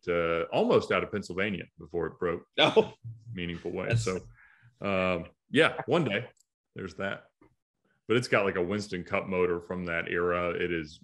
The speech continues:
Speaker 2: Does it?
Speaker 1: merciless.
Speaker 2: The, the replica does too, or did the original have that?
Speaker 1: Both. It is, the, the replica is, the original one broke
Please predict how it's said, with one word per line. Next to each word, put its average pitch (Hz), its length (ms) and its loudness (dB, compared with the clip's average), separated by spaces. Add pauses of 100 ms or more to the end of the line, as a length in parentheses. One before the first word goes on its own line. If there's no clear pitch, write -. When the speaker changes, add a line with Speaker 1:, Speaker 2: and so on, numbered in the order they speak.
(160)
Speaker 2:
Does 151 200 4
it? 185 80 2
Speaker 1:
merciless. - 100 -10 (200)
Speaker 2:
The, 131 200 4 (300)
the 123 60 4
replica 127 460 4
does 131 300 4
too, 160 180 6
or 139 80 4
did 127 160 2
the 127 120 4
original 123 360 0
have 165 180 -2
that? 190 220 0 (300)
Speaker 1:
Both. 104 500 2 (100)
It 104 180 6
is, 98 260 4
the, 104 280 4
the 110 100 6
replica 151 560 4
is, 110 500 0 (180)
the 139 140 4
original 151 400 6
one 92 200 0
broke 98 380 2